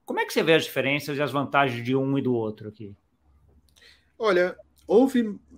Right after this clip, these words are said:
Speaker 2: maiores diferenças no passado, tá? Os order books eram muito menores em liquidez, ah,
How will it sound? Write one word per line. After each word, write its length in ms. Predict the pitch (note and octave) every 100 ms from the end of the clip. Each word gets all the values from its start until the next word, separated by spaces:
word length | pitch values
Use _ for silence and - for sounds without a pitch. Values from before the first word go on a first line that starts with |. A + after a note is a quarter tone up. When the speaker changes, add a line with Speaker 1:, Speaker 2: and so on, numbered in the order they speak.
| _ _ - -
Speaker 2:
maiores 600 | D3 F#3+ E3+ C#3 G3+ E3+
diferenças 520 | C#3+ - C3+ C3+ A#2+
no 80 | B2
passado, 640 | A2+ G#2 - G2+ A#2 A#2
tá? 280 | F#2 G#2+ A2+
Os 140 | G#2
order 220 | A#2 A2+ A2
books 300 | A#2 - A2
eram 260 | A#2+ B2 B2
muito 500 | A#2+ A#2 B2 F3+ -
menores 680 | C3 A#2 G#2+ A#2 A2+ G#2 G2+
em 120 | G#2+
liquidez, 680 | G#2+ G2 G2 G#2 G#2 F#2+ - _ _ _
ah, 320 | A2 A2 G#2+